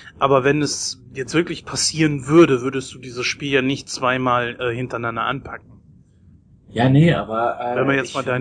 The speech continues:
Speaker 1: deine
Speaker 2: Robin Williams,
Speaker 1: Serie da
Speaker 2: Robin
Speaker 1: ausnimmt.
Speaker 2: Williams hat da durchaus, ähm,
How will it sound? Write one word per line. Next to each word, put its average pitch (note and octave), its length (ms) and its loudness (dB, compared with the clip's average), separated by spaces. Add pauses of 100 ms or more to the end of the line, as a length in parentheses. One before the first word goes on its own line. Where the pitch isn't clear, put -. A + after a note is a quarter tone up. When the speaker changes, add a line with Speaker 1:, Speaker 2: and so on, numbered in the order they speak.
Speaker 1:
deine A#2+ 100 4
Speaker 2:
Robin A#2+ 300 -4
Williams, C3+ 640 -2
Speaker 1:
Serie B2+ 300 -4
da A2+ 60 -8
Speaker 2:
Robin A#2+ 120 -12 (160)
Speaker 1:
ausnimmt. G2+ 80 -14
Speaker 2:
Williams B2+ 540 -4
hat B2 220 -8
da A#2+ 100 -10
durchaus, G#2 1040 -18
ähm, G2+ 800 -14